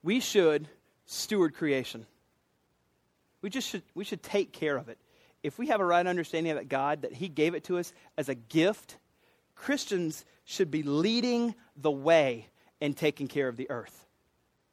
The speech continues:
Leading the way. Because we understand it's not just some haphazard cluster of cells and blob that was randomly put together, but that our Lord gave it to us as a gift,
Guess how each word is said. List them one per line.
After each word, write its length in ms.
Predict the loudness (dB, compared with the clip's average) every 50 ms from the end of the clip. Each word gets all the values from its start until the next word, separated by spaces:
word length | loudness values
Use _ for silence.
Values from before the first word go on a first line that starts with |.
| _ _ _
Leading 400 | -2 0 2 2 4 2 2 2
the 80 | 2 4
way. 380 | 4 4 4 4 2 -2 -8 _ _ _ _ _ _ _ _ _ _ _ _ _ -10
Because 240 | -8 -6 -4 -4 -2
we 120 | 0 0
understand 380 | 0 0 0 -2 -2 -2 -2 -2
it's 120 | -2 -2
not 140 | -4 -4 -4
just 160 | -6 -4 -4
some 120 | -2 -2 -2
haphazard 680 | 0 0 -2 -2 -2 -2 -2 -2 -2 -2 -6 -8 -8 _ _ _ _ _ _ _
cluster 500 | -8 -2 0 0 0 0 -2 -4 -2 -2
of 100 | -2 -2
cells 480 | -6 -4 -2 0 2 2 2 0 -2 -4
and 180 | -6 -6 -4
blob 420 | 0 2 4 4 4 4 2 0 -2
that 100 | -6 -8
was 200 | -10 -14 -16 -20 _ _ _ _ _ _ _ _ _ _ _ _ _ _ _ _ _ _
randomly 540 | -2 2 4 4 4 4 4 4 2 2 0
put 200 | 0 -2 -4 -4
together, 520 | -4 -2 2 2 2 2 0 -4 -8 -10 -14 _ _ _ _ _ -12
but 160 | -12 -2 0
that 160 | 2 4 4
our 140 | 4 4 2
Lord 340 | 2 0 0 0 0 0 0
gave 200 | 0 0 2 0
it 120 | -2 -4
to 120 | -4 -4 -4
us 120 | -4 -4
as 100 | -6 -8
a 60 | -8
gift, 580 | -12 -12 -4 0 2 2 2 0 -4 -14 -20